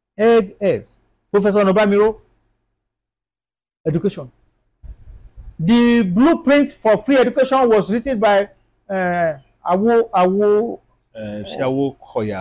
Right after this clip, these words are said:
Speaker 1: Awokoya.
Speaker 2: Awokoya.
Speaker 1: Professor Awokoya.
Speaker 2: Professor Awokoya.
Speaker 1: So if we talk head heads, deep people, Awolowo captain,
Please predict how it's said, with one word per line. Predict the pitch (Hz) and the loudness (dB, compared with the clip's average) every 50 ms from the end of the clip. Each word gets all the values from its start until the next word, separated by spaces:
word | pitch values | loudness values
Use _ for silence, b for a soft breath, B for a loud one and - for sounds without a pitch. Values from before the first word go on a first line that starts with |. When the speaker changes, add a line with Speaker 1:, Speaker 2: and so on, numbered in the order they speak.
| 180 | -2
Speaker 1:
Awokoya. | 185 185 226 254 208 - 247 220 202 196 - - | 0 0 0 0 0 2 2 2 4 4 2 2
Speaker 2:
Awokoya. | 123 127 - - 131 - 226 | 0 -2 -2 -2 0 2 2
Speaker 1:
Professor | 214 185 220 196 214 | 2 2 2 2 4
Awokoya. | 202 208 240 240 220 | 4 4 4 2 2
Speaker 2:
Professor | 247 240 208 202 147 | 2 2 2 2 2
Awokoya. | - - 113 101 95 92 90 _ _ _ _ _ _ _ _ _ _ _ _ _ _ _ _ _ _ _ _ _ _ _ _ _ - | 0 -2 -8 -8 -8 -12 -16 _ _ _ _ _ _ _ _ _ _ _ _ _ _ _ _ _ _ _ _ _ _ _ _ _ -4
Speaker 1:
So | - 262 | 0 2
if | 254 269 240 | 2 2 2
we | 254 - | 0 -2
talk | - 240 247 247 233 | 0 0 0 0 2
head | 226 240 233 190 226 | 2 2 2 4 4
heads, | 214 180 147 - - - _ _ _ _ _ _ _ _ - - - _ - 147 | 2 2 0 -2 -8 -20 _ _ _ _ _ _ _ _ -20 -20 -20 _ -10 -6
deep | 127 131 156 254 277 - - - - - - _ _ _ _ - | -2 2 2 2 2 2 0 -6 -8 -8 -10 _ _ _ _ 0
people, | 240 254 - - 147 110 - _ _ _ _ _ _ _ _ _ - - - - - - - - - _ _ - - - - - _ - | 0 0 0 0 -2 -4 -6 _ _ _ _ _ _ _ _ _ -20 -20 -20 -20 -20 -18 -18 -18 -20 _ _ -18 -18 -18 -18 -16 _ -2
Awolowo | 147 165 185 190 196 196 190 - - | 0 2 4 4 4 4 4 4 2
captain, | - 160 160 - 175 151 101 92 | 0 -2 0 2 0 0 0 -2